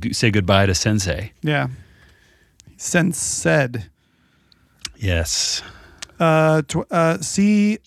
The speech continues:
Speaker 2: followed by five blanks is thirty-nine down.
Speaker 1: Okay, that clue is props, so to speak.
Speaker 2: Credit.
Speaker 1: Oh, credit. Yeah.
Speaker 2: Could that be right? Yeah.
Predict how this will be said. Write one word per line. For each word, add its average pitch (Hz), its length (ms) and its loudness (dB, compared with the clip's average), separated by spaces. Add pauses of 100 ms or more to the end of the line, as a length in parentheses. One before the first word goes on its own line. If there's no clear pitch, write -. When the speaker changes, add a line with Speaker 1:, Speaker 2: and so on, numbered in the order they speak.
Speaker 2:
followed 180 220 2
by 156 140 2
five 175 320 2
blanks 143 320 0
is 135 260 -4
thirty-nine 131 400 -2
down. 131 400 -6 (640)
Speaker 1:
Okay, 107 320 2 (120)
that 143 200 2
clue 120 200 4
is 98 240 2 (280)
props, - 480 0 (180)
so - 240 0
to 104 140 -4
speak. - 600 -4 (1080)
Speaker 2:
Credit. 160 720 -8 (1120)
Speaker 1:
Oh, - 60 -4
credit. - 340 -8 (240)
Yeah. 117 140 -6 (420)
Speaker 2:
Could - 120 -20
that 151 120 -8
be 156 80 -6
right? 214 160 -6 (120)
Yeah. 185 180 -4